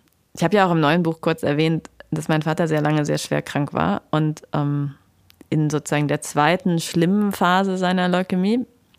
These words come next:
bin ich, ich hatte eigentlich in,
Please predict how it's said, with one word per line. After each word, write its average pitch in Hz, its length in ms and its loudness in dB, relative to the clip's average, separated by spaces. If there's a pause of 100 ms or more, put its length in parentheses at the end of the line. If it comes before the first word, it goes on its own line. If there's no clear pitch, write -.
(1160)
bin 160 160 2
ich, 160 320 0
ich - 200 -6
hatte 160 280 0 (300)
eigentlich 147 380 -2
in, 139 400 -2